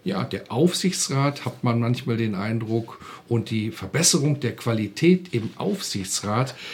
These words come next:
ist eines Ihrer, ich würd fast sagen, Lieblingsthemen, weil es eben auch so wichtig ist. Und da haben Sie sich in einem unserer letzten Gespräche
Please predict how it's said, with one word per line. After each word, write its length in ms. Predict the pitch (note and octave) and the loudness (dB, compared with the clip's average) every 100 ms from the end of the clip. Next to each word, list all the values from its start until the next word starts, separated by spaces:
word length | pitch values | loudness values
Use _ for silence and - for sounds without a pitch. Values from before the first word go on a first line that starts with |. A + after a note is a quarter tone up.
| - - | -10 0
ist 260 | A#2+ - | 0 2
eines 540 | G#2 C#3 D3+ C#3 - C3+ | 2 4 4 4 2 2
Ihrer, 400 | C3+ A#2+ A#2 A#2 - - - - - - - | 2 4 2 0 -6 -16 -16 -18 -18 -18 -16
ich 100 | - | 0
würd 140 | C#3 D3+ | 2 2
fast 280 | A3 F#3 | 2 2
sagen, 320 | - D3 C#3+ C3+ | 4 4 4 4
Lieblingsthemen, 1200 | B2 F3+ F3+ G3 G3+ F#3+ - E3+ F3 E3+ E3+ E3+ - | 8 6 6 6 6 6 6 8 8 6 4 0 -12
weil 260 | - - F#3 | -4 4 4
es 220 | G#3 - | 4 0
eben 260 | A2+ C3+ C#3+ | 0 -2 -2
auch 240 | - C3+ | -2 0
so 220 | - F#3 D3+ | 4 4 4
wichtig 340 | E3 - F#2+ | 0 0 -2
ist. 180 | F#2 - | 0 0
Und 80 | G#2 | 0
da 160 | G#2+ | 2
haben 140 | D3+ G#3+ | 2 4
Sie 80 | |
sich 260 | F3+ F#3+ - | 4 4 2
in 180 | C#3+ C3 | -2 -2
einem 280 | A#2 F3 F3+ | 0 2 2
unserer 380 | D3 C#3 B2 A#2+ | 2 0 2 0
letzten 720 | A2 D#3+ F#3 - - F#3 F#3 | 0 0 0 0 2 4 4
Gespräche 960 | E3+ C3+ - B2 D3 G#3 G#3 F#3+ A2 | 4 -2 -4 -2 0 2 0 2 0